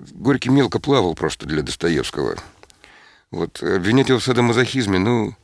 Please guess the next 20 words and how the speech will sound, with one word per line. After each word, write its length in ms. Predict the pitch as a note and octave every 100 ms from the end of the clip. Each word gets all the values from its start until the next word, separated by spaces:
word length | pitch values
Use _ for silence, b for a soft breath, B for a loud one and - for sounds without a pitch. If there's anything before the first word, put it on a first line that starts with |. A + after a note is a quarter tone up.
| B B B B B
Вообще 160 | - F3+
Фрейд, 300 | - G2+ E2+
по-моему, 380 | F2 D#2+ C#2+ -
Достоевского 560 | - - A2 F2+ G#2 F#2+
не 300 | G2 A2 C3
очень 340 | A#2 - E2
понял, 420 | - E2+ A#1+ G1+ - _ b b b b b b D#3+ -
когда 240 | E2 E2+
он 140 | D#2+
говорил: 260 | D#2 D#2+ D#2
«Достоевский — 460 | D#2 - F2+ - E2+
отца 200 | - F#2
убийства», 420 | F2+ B2 - F2+
но 160 | F#2+ G2+
это 760 | - G2 F2+ F2+ G2 F#2 - _ b b b b b b -
не 140 | G2+
об 160 | A2+ A#2+
этом, 280 | A#2 D2+ C#2+
собственно, 320 | - - F#2
речь. 420 | E2 C#2+ - -